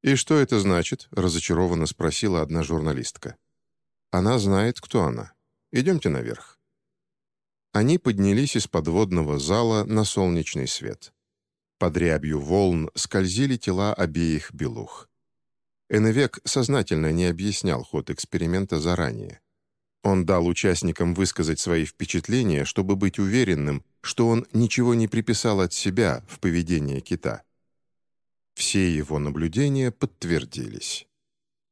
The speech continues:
«Поздравляю», — сказал он наконец. «Вы только что стали очевидцами эксперимента, который в исследовании поведения известен как самоузнавание в зеркале. Все ли доверяют увиденному?»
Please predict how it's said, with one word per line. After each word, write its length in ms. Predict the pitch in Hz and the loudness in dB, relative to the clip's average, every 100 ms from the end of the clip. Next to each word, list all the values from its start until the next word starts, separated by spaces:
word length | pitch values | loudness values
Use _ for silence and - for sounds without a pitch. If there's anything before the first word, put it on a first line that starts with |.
| _ _ - | _ _ -2
«Поздравляю», — 680 | 117 113 135 151 147 71 - _ | 0 2 2 4 2 0 -4 _
сказал 460 | - - 78 82 73 | -10 -2 0 0 0
он 120 | 71 | -2
наконец. 560 | 69 - 62 58 - - _ _ _ _ _ | -4 -6 -8 -8 -12 -14 _ _ _ _ _
«Вы 220 | 104 120 | 2 2
только 320 | 110 131 156 139 | 4 2 2 0
что 180 | - | 0
стали 320 | 104 - 110 107 | 0 2 4 4
очевидцами 680 | 90 - 90 131 - 104 | 2 0 -2 -2 0 0
эксперимента, 720 | 85 - 92 82 104 151 156 | 0 -2 -2 0 0 0 0
который 480 | 143 113 - 170 143 | 0 -2 0 2 2
в 160 | 85 98 | 2 0
исследовании 680 | - 104 101 87 85 85 78 | 0 0 0 2 2 0 0
поведения 720 | 85 90 113 175 175 170 156 _ - | 0 0 2 2 4 2 0 _ 0
известен 680 | 160 151 196 202 - 180 165 | 2 2 2 2 2 0 2
как 180 | 156 | -2
самоузнавание 1080 | - 139 110 98 87 90 101 120 113 107 98 - | 0 2 2 2 2 0 2 2 2 2 0 -2
в 120 | 101 | -2
зеркале. 580 | 107 92 - 65 - - _ _ _ _ _ - | 0 0 -2 -14 -14 -20 _ _ _ _ _ -6
Все 220 | - 175 | 2 4
ли 80 | 151 | 6
доверяют 460 | 117 107 95 87 | 4 4 4 2
увиденному?» 580 | 87 120 127 131 123 113 | 2 0 0 0 0 -2